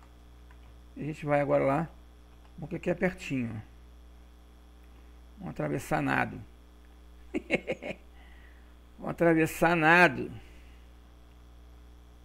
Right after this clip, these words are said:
Pronto. Chegando aqui.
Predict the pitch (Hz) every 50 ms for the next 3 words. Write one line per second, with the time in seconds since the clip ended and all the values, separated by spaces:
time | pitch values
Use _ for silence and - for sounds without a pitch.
0 | - - - - - - - - - - - - - - - - - 131 143 151
1 | 147 135 - - - - - - - - - - - - - - - - - -
2 | - - - - - - - - - - - - - - - - - - - -
3 | - - - - - - - - - - - - - - - - - - - -
4 | - - - - - - - - - - - - - - - - - - - -
5 | - - - - - - - - - - - - - - - - - - - -
6 | - - - - - - 120 120 120 127 127 127 135 143 139 - 165 175 196 214
7 | -